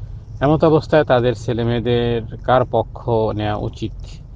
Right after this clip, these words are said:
যদি বিচারের ভার তাদেরকে দেয়া হয়, যদি সন্তানরাও দেখে যে তাদের বাবা মা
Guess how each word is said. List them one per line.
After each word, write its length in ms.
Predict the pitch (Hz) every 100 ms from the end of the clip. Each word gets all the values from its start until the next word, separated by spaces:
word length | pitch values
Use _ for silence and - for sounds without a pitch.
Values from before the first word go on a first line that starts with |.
| - - - - -
যদি 180 | 123 117
বিচারের 420 | 123 139 135 135
ভার 200 | 110 127
তাদেরকে 400 | 113 113 110 131
দেয়া 240 | 110 104
হয়, 200 | 95 107
যদি 160 | 104 107
সন্তানরাও 1000 | - 120 107 131 127 135 135 - 120 117
দেখে 440 | 123 120 127 110
যে 200 | 101 107 107
তাদের 260 | 110 120
বাবা 340 | 110 110 117 117
মা 260 | 127 139